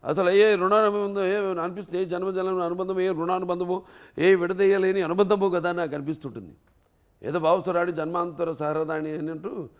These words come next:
భావస్థరాణి జన్మాంతర సహృదాణి. ఏదో పోయిన జన్మలో ఒక పది మందితో పరిచయం ఉంటే, ఈ జన్మలో ఒకరిద్దరిని మనం తిరిగి పొందగలుగుతాం ఆ వాసన.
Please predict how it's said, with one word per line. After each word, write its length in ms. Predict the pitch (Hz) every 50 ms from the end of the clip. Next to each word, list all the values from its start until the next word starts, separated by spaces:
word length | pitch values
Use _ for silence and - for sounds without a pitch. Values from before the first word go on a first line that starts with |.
| _ _ _ _ _ _ _ -
భావస్థరాణి 540 | 120 156 170 190 185 190 180 175 170 185 214
జన్మాంతర 480 | 175 196 165 180 190 190 175 185 170
సహృదాణి. 580 | 156 - 156 147 143 151 156 143 139 127 107 85 - _ _ _ _ _ _ _ _ _ - -
ఏదో 120 | 190 226 226
పోయిన 240 | 165 202 220 233 220 202
జన్మలో 300 | 214 208 220 226 233 226 220 208 202 196 190 185 185 180 185 185 185 180 180
ఒక 100 | 170 180 190 180 170 160 139 - _ _ - 131 - - - 185 - 139 151 160 165 165 170
పది 140 | 180 180 202 202
మందితో 260 | 214 214 233 208 220 190
పరిచయం 240 | 202 190 175 214 208
ఉంటే, 160 | 190 214 202 170 185 202 196 190 202
ఈ 20 | 214 180 180
జన్మలో 340 | 214 214 220 240 226 208 190 196 202 208 - - - _ _ _ -
ఒకరిద్దరిని 580 | - 165 196 214 220 220 196 180 208 220 226 226
మనం 140 | 214 208 202 196 190 175 170 - - _ _ -
తిరిగి 180 | 208 220 240 233 196
పొందగలుగుతాం 520 | 208 214 233 220 233 233 220 165 180 - - - _ _ _ _ _ _ _ _ - -
ఆ 60 | 135
వాసన. 360 | 135 147 160 190 190 185 139